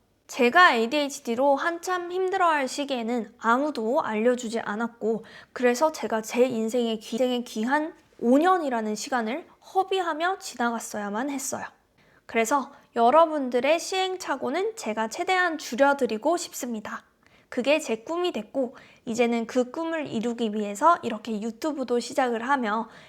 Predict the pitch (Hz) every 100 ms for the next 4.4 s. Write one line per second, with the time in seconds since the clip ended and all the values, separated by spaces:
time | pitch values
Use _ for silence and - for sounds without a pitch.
0 | _ - 226 247 262 - - 233 294 311
1 | 311 254 220 214 269 247 - - - 381
2 | 381 339 330 330 226 226 240 240 208 285
3 | 311 226 226 240 208 240 330 254 - 208
4 | 190 220 214